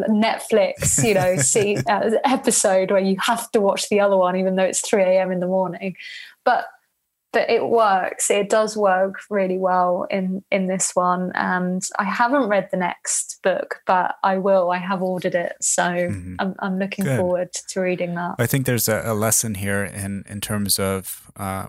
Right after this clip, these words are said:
Speaker 2: writing a book like this, um, that, that I learned. And, you know, the way that his narrative isn't so rigid to the chronology. Like, he's,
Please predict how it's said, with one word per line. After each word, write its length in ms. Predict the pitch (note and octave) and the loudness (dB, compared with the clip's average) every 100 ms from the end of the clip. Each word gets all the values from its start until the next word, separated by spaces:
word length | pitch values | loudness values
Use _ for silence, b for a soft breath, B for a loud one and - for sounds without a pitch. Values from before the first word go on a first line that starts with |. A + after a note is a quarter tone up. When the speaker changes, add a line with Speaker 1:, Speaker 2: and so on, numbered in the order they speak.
| - | -6
Speaker 2:
writing 440 | G#2 G#2 G#2 G2+ | -2 0 0 -4
a 60 | F2+ | -4
book 280 | - G2+ - | -6 -6 -6
like 200 | - - | -12 -8
this, 400 | G#2 F#2 - - | -6 -2 -2 -2
um, 340 | - G2 F#2+ - - | -4 -6 -8 -12 -6
that, 280 | G2 - | -4 -4
that 140 | - G2 | -4 0
I 120 | G2 | 0
learned. 480 | G#2+ G2 F#2+ F#2+ F#2+ - | 0 0 -2 -4 -10 -12
And, 380 | G#2+ G2 G2 F#2 B B B B _ | -6 -4 -4 -8 B B B B _
you 80 | A2 | -4
know, 60 | G#2 | 0
the 120 | G#2+ | 2
way 180 | G#2+ A2 | 2 2
that 340 | G#2 F#2+ - _ _ _ _ _ | 0 -2 -4 _ _ _ _ _
his 340 | - A#2+ A2+ A2 | -8 -2 0 0
narrative 720 | G#2 G2+ G2+ G2+ G2 F2+ - _ _ _ - | 0 0 0 0 -2 -6 -14 _ _ _ -8
isn't 320 | G#2+ G#2+ G2 | -4 -2 -2
so 220 | - G2 | -2 -2
rigid 520 | F#2 F#2 G2 F#2+ G2 - | -6 -4 -4 -4 -6 -8
to 120 | G2 | -8
the 100 | G2 | -8
chronology. 680 | - F#2+ F#2 G2 G#2 A2+ B2 | -6 -4 -4 -4 -4 -6 -6
Like, 220 | - G2+ | -8 -10
he's, 200 | G#2+ F#2+ | -10 -12